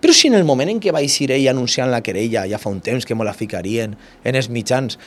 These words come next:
immediatament el senyor Folgado va fer un vídeo allí en les tasques, en una gravació i tal, ficant-me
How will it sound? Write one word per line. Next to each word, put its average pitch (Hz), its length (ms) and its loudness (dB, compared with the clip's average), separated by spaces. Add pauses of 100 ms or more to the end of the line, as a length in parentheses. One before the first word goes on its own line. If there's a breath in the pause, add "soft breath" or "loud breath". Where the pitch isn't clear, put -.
(120)
immediatament 156 580 4
el 151 80 2
senyor 131 240 0
Folgado 120 400 4
va 113 80 0
fer 117 160 -2
un 98 120 -4
vídeo 110 280 0
allí 104 160 -2
en 104 80 -2
les - 80 -10
tasques, - 400 -10
en 104 80 -12
una 98 320 -12
gravació 110 640 -2
i 90 80 -10
tal, 123 160 -2
ficant-me 104 500 -8